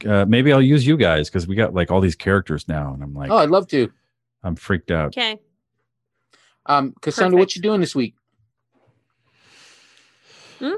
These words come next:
Speaker 2: What you doing this week? What are you recording this week? Maybe
Speaker 3: I'm
Speaker 2: tomorrow.
Speaker 3: record, um, the Buzzsaw, the last episode of Buzzsaw. Well, maybe it's the last. I don't know. Maybe I'll write another one. Who knows?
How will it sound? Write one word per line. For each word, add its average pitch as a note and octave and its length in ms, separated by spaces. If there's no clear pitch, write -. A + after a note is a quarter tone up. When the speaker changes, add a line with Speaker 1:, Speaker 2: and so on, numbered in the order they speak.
Speaker 2:
What D3+ 180
you D3+ 80
doing D3 380
this A2 160
week? G#2+ 240
What B2+ 80
are C#3+ 40
you C#3+ 140
recording C3 640
this G2+ 180
week? F#2+ 300
Maybe A2+ 280
Speaker 3:
I'm A3 120
Speaker 2:
tomorrow. - 240
Speaker 3:
record, G#3+ 300
um, G3+ 380
the G3+ 360
Buzzsaw, G3+ 920
the G3 440
last F#3+ 540
episode G3+ 480
of F#3+ 200
Buzzsaw. F#3+ 760
Well, A3 200
maybe A#3 280
it's F4 180
the F#3+ 60
last. E3+ 300
I G#3 40
don't G#3+ 80
know. F#3 80
Maybe G3+ 180
I'll F#3+ 80
write F3+ 140
another F#3 180
one. E3+ 240
Who G3 80
knows? F3 240